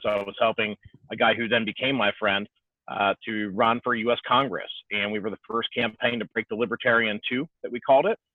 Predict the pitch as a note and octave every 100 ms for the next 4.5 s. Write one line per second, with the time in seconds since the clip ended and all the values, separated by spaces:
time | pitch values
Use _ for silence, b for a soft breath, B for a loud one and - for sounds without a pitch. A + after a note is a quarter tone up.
0 | _ F#2+ F#2 F2+ F#2+ F#2 A2 G#2+ G#2 G#2+
1 | F#2+ A2 - G#2 - A#2+ G#2+ - C3+ -
2 | A2+ - A2 G2 - A#2+ - A#2 G2+ A#2
3 | B2+ C#3 D#3+ - _ _ _ A2 G2+ A2+
4 | A2+ G#2 G2+ A2